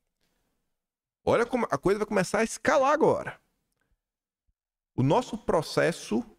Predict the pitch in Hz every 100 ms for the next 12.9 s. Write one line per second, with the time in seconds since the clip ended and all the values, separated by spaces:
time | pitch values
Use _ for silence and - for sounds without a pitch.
0 | _ 185 220 247 269 277 277 _ _ _
1 | _ 160 156 170 - 180 - 160 190 -
2 | 170 165 - 147 160 165 135 135 156 147
3 | 196 233 _ _ _ _ _ _ - 127
4 | - - 202 277 285 233 202 165 196 151
5 | 165 170 160 113 113 127 151 - 156 165
6 | 135 147 170 185 165 151 139 156 165 151
7 | - 123 143 143 139 135 120 127 131 143
8 | 127 98 - - 104 147 165 143 135 135
9 | - - 160 269 294 294 277 - 156 156
10 | 165 151 156 131 117 160 202 220 202 175
11 | 180 170 170 170 170 156 143 156 147 135
12 | 143 143 139 123 165 147 104 90 -